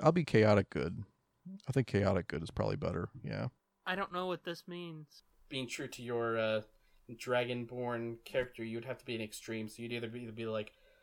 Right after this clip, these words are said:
Speaker 3: super good or super not good.
Speaker 2: Well, I just don't wanna
Speaker 1: Yeah.
Speaker 2: have to worry about one of you little dick sneezes trying to steal shit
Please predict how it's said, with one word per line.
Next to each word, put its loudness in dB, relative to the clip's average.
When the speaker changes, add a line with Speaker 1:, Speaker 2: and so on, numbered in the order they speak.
Speaker 3:
super -4
good 0
or 2
super -6
not -2
good. -2
Speaker 2:
Well, 4
I 8
just -4
don't 0
wanna 2
Speaker 1:
Yeah. 12
Speaker 2:
have 6
to -2
worry -2
about 0
one -4
of -6
you -8
little -4
dick 0
sneezes -8
trying -4
to -6
steal -4
shit -8